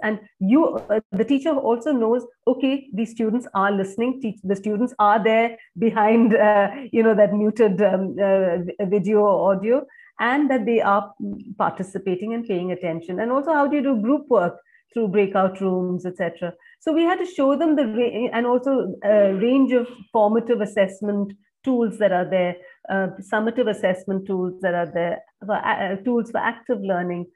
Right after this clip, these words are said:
So these are things that we actually initially started training them in. And then subsequently, of course, we went, went into, uh, you know, offering our regular courses and modules in online, uh, format. Um, on, so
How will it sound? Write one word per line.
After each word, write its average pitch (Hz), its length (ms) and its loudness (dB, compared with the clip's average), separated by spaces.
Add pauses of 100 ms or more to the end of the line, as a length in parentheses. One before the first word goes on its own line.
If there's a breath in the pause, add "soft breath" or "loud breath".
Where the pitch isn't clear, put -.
(220 soft breath)
So 240 280 -6
these 320 320 0
are 294 220 2
things 269 240 -2
that 233 140 0
we 226 200 -6
actually 185 380 -8
initially 190 340 -4
started 180 460 -6
training 170 360 -4
them 165 280 -4
in. 160 140 -10 (500 soft breath)
And 277 120 0
then 359 160 -2
subsequently, 320 800 -4
of 302 160 -4
course, 277 220 0
we 247 120 -2
went, 214 320 -2
went 220 220 -2
into, 247 440 -4
uh, 202 100 0 (200)
you 214 160 -2
know, 220 100 0
offering 208 440 -2
our 196 240 -2
regular 247 600 0 (220)
courses 202 540 2
and 190 160 0
modules 185 540 -4 (680 soft breath)
in 262 160 0
online, 170 720 -2
uh, 170 160 -4 (120)
format. 160 360 -8 (220)
Um, 165 240 -8 (120)
on, - 140 -12 (760)
so 185 320 -6